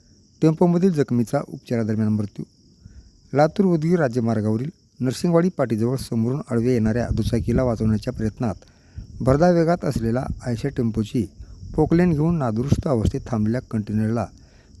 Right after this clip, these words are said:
जोराची धडक दिली. टेम्पोमधील एक जण गंभीर जखमी झाल्याने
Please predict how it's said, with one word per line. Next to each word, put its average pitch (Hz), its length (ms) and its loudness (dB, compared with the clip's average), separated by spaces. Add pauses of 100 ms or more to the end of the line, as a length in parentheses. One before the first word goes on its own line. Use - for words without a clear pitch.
(100)
जोराची 127 300 4
धडक 110 280 0
दिली. 107 180 -2 (580)
टेम्पोमधील 170 560 2
एक 113 120 0
जण 127 200 -2 (340)
गंभीर 113 240 0
जखमी 113 280 0
झाल्याने 107 340 0